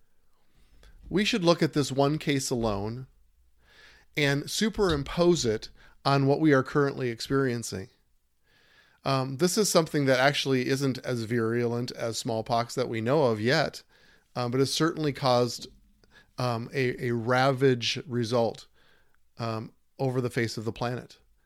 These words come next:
There's been nothing like this in my lifetime, for sure. And we should superimpose this story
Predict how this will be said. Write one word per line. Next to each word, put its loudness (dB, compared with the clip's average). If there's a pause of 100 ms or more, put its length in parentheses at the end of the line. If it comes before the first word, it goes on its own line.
(140)
There's -2
been 2
nothing 0
like 2
this -4
in -4
my 2
lifetime, -4
for -8
sure. -8 (3000)
And 2
we 0
should -2
superimpose 0
this 2
story -2